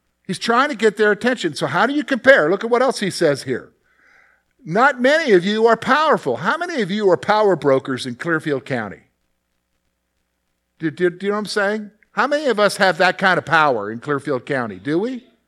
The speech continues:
No, no. So he's saying, well, for them in Corinth, how many of you are that powerful? Here, look what else he says. "Not many of you are of noble birth."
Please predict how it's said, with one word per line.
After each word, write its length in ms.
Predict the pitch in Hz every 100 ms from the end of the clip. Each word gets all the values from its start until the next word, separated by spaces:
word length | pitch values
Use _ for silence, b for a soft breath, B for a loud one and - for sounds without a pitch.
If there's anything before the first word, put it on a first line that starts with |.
| _ _ _ _ _
No, 560 | 190 349 247 104 85 -
no. 140 | 180 160
So 320 | 190 165 - B B
he's 160 | 175 -
saying, 320 | 175 175 147
well, 240 | 160 165 -
for 140 | - 143
them 260 | 202 214
in 120 | 170 170
Corinth, 400 | 226 277 156 -
how 160 | 190
many 160 | 269 311
of 100 | 294
you 160 | 311 285
are 100 | 254
that 260 | 254 285
powerful? 640 | - 220 262 185 120 - _ _ _ _ _
Here, 160 | 156 165
look 180 | 170 180
what 140 | 220
else 220 | 220 214 -
he 100 | 151
says. 320 | 147 113 - b b -
"Not 260 | 180 220
many 300 | 202 220 285
of 100 | 233
you 220 | 220 240 226
are 120 | 208
of 140 | 175
noble 460 | 180 196 226 233 208
birth." 560 | 165 220 233 120 -